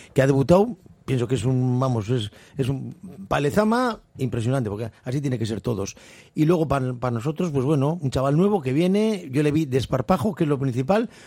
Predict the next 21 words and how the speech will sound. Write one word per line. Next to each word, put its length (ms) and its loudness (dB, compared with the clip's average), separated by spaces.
cuando, 880 0
cuando 200 0
le 80 2
sacó 200 0
Valverde, 360 2
pienso 260 0
que 60 0
le 80 2
sacó 200 2
por 140 2
algo, 260 0
por, 200 -6
que, 160 2
pienso 440 0
que 100 -2
su, 240 -4
que 100 -6
su 160 -10
desequilibrio 600 -2
que 120 -2
tiene 340 -4